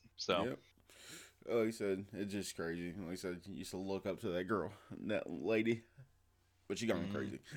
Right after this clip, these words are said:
Speaker 2: <laughs>
Speaker 1: She gone crazy.
Speaker 2: Yeah. Like I said, uh, I'm pretty sure, uh,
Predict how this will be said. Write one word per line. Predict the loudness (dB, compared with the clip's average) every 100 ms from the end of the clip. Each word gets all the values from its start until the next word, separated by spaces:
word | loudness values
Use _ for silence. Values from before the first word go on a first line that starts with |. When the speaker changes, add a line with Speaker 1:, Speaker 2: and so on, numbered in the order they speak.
| -6 2
Speaker 2:
<laughs> | 6 6 4 0 0 2 4 2 4 4 6 6 6
Speaker 1:
She | 8
gone | 12 12 12 12 10 6 4
crazy. | 12 12 12 8 -2
Speaker 2:
Yeah. | 6 8 10 8 2 -10 -20 -2
Like | 0
I |
said, | 2 2 4
uh, | 6 8 6 4 -2 _ -10
I'm | -4
pretty | 4 4 4
sure, | 8 8 10 8
uh, | 8 6